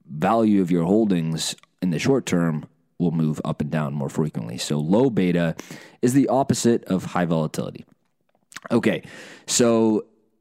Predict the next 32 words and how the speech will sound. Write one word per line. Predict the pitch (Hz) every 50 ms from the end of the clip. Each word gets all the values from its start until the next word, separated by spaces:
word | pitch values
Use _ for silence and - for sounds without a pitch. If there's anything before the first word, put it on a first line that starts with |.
| _ _ _ _ _ _ _ _ -
you | 123 123 139 151 139
think | - 131 123 117 107 -
that, | 110 104 98 95 92 - -
uh, | 98 92 90 87 85 85 82 78 80
bonds | 80 80 92 87 85 85 85 - -
will | 80
trail. | - - 113 107 104 104 95
Okay, | 85 92 - 92 85 85 80 - - - - - - - _ _ _ - _ -
I | - 104 120 127 135 135 135 135 135 - -
think | - - - 104 95 92 90 - - - - - - - - - _ _ _ -
this | 123 135 123
is | 110 95
the | 85 90
Canadian | - - 87 85 80 78 78 76 73
Investor | 73 69 - 78 - - -
Pod. | - - - - - -
So | - -
I, | 78 71 65
I | 87
got | 90 78 71
a | 78
Canadian, | - - 165 - - - - - - - - - - - -
uh, | 50 50 50 - - _ _ _ _ _ _ - -
I | 85
got | 85 82 78
a | 80
Canadian | - - 73 71 71 69 60 53
one. | 50 - - - _ _ - - - - - - _ _ _ _ _
I | - 110 120
think | 147 180 180
Canadian | - 156 127 120 131 135 131 131 123 117
industrials, | - 107 104 98 92 87 98 95 101 - - - 92 80 78 85 87 - - -